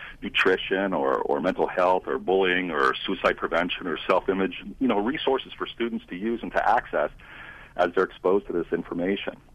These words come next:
Additionally, the opt-out portion, where the parents sign a slip to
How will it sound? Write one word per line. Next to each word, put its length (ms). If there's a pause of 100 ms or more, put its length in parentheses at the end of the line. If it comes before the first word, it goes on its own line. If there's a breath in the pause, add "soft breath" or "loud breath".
(200)
Additionally, 680
the 220
opt-out 520
portion, 580
where 140
the 80
parents 440
sign 200
a 60 (100)
slip 220
to 100